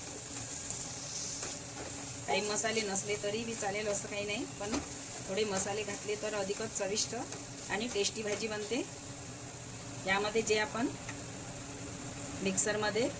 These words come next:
खोबरा खीस त्याचा पेस्ट आहे हे,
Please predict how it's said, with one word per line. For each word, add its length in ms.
खोबरा 260
खीस 380
त्याचा 220
पेस्ट 360
आहे 120
हे, 200